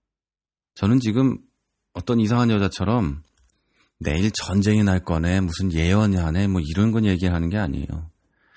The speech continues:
그리스도인으로서요, 음, 누구 앞에서 살아가야 하는가에 대한 얘기예요. 예수를 믿기 전에는, 예수를 제대로 믿기 전에는 교회 문 앞에만 왔다 갔다 하던 그런 인생을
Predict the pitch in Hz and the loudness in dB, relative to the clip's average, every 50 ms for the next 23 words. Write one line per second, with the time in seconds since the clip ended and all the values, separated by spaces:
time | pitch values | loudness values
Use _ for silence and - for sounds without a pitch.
0 | - - _ - - - 110 127 - - 151 139 131 117 104 92 90 - 90 87 | -20 -20 _ -8 -4 -2 -2 -2 -2 -2 -2 0 0 0 -2 -4 -4 -4 -4 -4
1 | 92 113 123 101 76 73 76 - _ _ _ _ _ _ _ _ _ - - _ | -4 -4 -4 -4 -6 -8 -12 -18 _ _ _ _ _ _ _ _ _ -20 -20 _
2 | _ _ _ _ - 87 85 85 85 82 - - - - 95 101 107 104 127 160 | _ _ _ _ -8 -8 -6 -6 -8 -8 -10 -10 -8 -6 -4 -2 -2 0 0 0
3 | 160 143 131 - - 123 120 123 120 107 - 127 135 139 139 131 123 113 107 104 | 2 2 0 0 -2 -2 -2 -2 -2 -2 0 0 2 2 2 2 2 2 2 2
4 | 104 95 95 95 95 90 87 82 82 85 85 87 85 87 92 87 76 76 73 76 | 2 0 0 0 0 0 0 -2 -2 -2 -2 -2 -2 -2 -2 -2 -2 -4 -6 -6
5 | 76 67 69 69 73 _ _ _ _ _ _ _ _ _ _ _ - 98 101 101 | -8 -10 -10 -12 -16 _ _ _ _ _ _ _ _ _ _ _ -4 0 2 4
6 | 104 104 - 135 139 156 151 131 110 - 139 135 113 107 95 92 92 87 90 90 | 4 2 2 2 2 4 4 4 2 2 0 0 2 2 2 2 2 2 2 0
7 | 87 76 73 71 78 - - _ _ _ _ _ _ _ _ _ _ _ _ _ | 0 -2 -4 -6 -10 -16 -20 _ _ _ _ _ _ _ _ _ _ _ _ _
8 | _ _ - - 92 95 101 101 101 123 131 156 147 - 101 92 95 113 117 139 | _ _ -2 2 4 4 4 4 2 0 0 0 0 0 0 2 2 4 4 4
9 | 143 131 104 - - 123 113 107 92 90 90 90 98 101 90 76 71 73 80 - | 4 2 2 2 0 0 2 2 2 2 2 2 2 0 0 -2 -4 -6 -10 -14
10 | _ _ _ - _ _ _ _ _ - - 95 104 117 123 110 95 101 113 123 | _ _ _ -20 _ _ _ _ _ -4 0 2 2 2 2 2 2 2 2 2
11 | 123 - - 120 120 117 120 120 117 110 95 - - - 98 - 117 104 107 107 | 2 2 0 0 2 2 2 2 2 2 0 0 -2 -4 -2 -2 -2 -2 -2 -2
12 | - 107 101 104 107 110 110 95 - - 98 104 107 101 98 95 92 85 101 95 | -2 -2 -2 0 0 0 0 0 0 0 2 2 4 4 2 2 0 0 0 0
13 | 95 90 78 62 50 | 0 0 -2 -6 -10